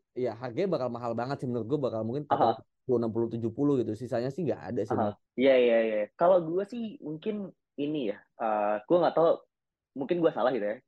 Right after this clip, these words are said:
Speaker 2: tapi kayaknya dia main di Southampton. Namanya Romeo Lavia.
Speaker 1: Oh, iya,
Speaker 2: Bener nggak
Speaker 1: Lavia.
Speaker 2: sih?
Speaker 1: Iya, iya, betul.
Speaker 2: Iya kan, dia main di Southampton kan? Dia
Speaker 1: Iya,
Speaker 2: masih
Speaker 1: benar, benar.
Speaker 2: muda, terus, eh, potensinya juga luar biasa menurut gua gitu. Dia main sebagai, eh, defensive midfield. Dan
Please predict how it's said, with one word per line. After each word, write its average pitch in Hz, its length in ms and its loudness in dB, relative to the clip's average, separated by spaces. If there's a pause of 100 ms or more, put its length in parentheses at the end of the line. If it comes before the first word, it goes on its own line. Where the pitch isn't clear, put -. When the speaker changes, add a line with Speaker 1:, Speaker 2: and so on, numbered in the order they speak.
(120)
Speaker 2:
tapi 147 180 -2
kayaknya 175 240 4
dia 175 160 6
main 135 160 -2
di 123 80 0
Southampton. 107 480 -4 (720)
Namanya 160 240 4
Romeo 165 240 4
Lavia. 143 480 0 (400)
Speaker 1:
Oh, 127 160 6
iya, 117 240 6
Speaker 2:
Bener 151 240 6
nggak - 0 -
Speaker 1:
Lavia. 113 80 -2
Speaker 2:
sih? 190 160 -10
Speaker 1:
Iya, - 160 -10
iya, 104 160 -4
betul. 101 280 -6 (200)
Speaker 2:
Iya 156 160 4
kan, 208 80 0
dia 196 160 2
main 196 80 0
di 156 160 4
Southampton 147 400 -2
kan? 95 140 -12 (100)
Dia 151 160 -4
Speaker 1:
Iya, - 80 4
Speaker 2:
masih 113 160 0
Speaker 1:
benar, 110 160 0
benar. 107 200 0 (120)
Speaker 2:
muda, 127 340 2 (760)
terus, 123 500 4
eh, 117 460 2
potensinya 127 500 -2
juga 127 260 0 (220)
luar 131 160 0
biasa 123 320 -2
menurut 151 220 -6
gua 131 180 4
gitu. 120 220 -8
Dia 135 180 0
main 143 140 -4
sebagai, 117 340 0 (380)
eh, 110 340 0
defensive 123 380 0
midfield. 143 380 2 (760)
Dan 131 680 6